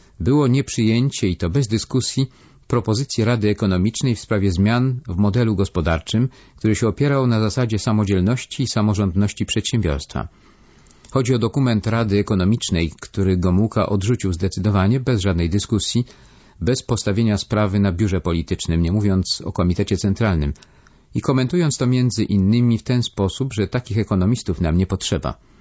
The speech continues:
Dodajmy, że wśród takich ekonomistów obok Czesława Bobrowskiego byli między innymi Włodzimierz Brus,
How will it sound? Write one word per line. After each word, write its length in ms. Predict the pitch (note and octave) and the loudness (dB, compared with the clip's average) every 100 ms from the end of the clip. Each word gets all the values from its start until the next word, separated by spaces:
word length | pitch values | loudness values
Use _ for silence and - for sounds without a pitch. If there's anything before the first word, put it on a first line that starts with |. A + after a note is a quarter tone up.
| - - - _ _ D2+ | -20 -20 -20 _ _ -2
Dodajmy, 400 | F#2 A#2 C3+ G#2+ | 0 2 2 2
że 140 | G2 | 0
wśród 300 | - F#2 - | 0 -4 -2
takich 340 | - A2 - | -4 -4 -4
ekonomistów 720 | F#2+ F2+ E2+ F#2 A#2+ - F#2+ - - - _ - | -4 0 0 0 -2 -2 -4 -6 -20 -20 _ -4
obok 280 | E2+ F#2 - | 0 0 0
Czesława 380 | G2+ - G2 | -4 0 0
Bobrowskiego 800 | E2+ E2+ F2+ E2+ - A2+ A#2 A#2 | 2 0 0 -2 -2 -2 0 -2
byli 240 | F2+ F#2+ F#2+ | 0 2 2
między 300 | G2 F2 F2 | 2 2 2
innymi 360 | F2 F#2 F2+ - - - | 2 2 2 -2 -16 -2
Włodzimierz 440 | G2+ F#2+ F2+ F2 | 0 2 2 0
Brus, 460 | D#2 G2 C#3+ - | 0 0 0 -4